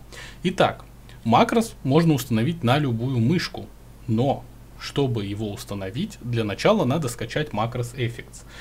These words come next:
И самым лучшим способом будет для этого doomxtf точка ком, ссылка на который,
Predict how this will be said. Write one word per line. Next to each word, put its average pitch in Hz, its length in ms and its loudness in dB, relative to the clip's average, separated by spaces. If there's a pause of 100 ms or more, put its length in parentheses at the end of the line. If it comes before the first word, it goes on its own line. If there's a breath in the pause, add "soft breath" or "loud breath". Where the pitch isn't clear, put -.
(260 loud breath)
И 135 80 -2
самым 233 600 4
лучшим 123 480 -2
способом 196 760 -2
будет 123 400 -2
для 101 180 -4
этого 196 460 0
doomxtf 120 880 0
точка 113 480 -8
ком, 104 340 -4 (320 loud breath)
ссылка 214 460 2
на 196 120 0
который, 185 540 2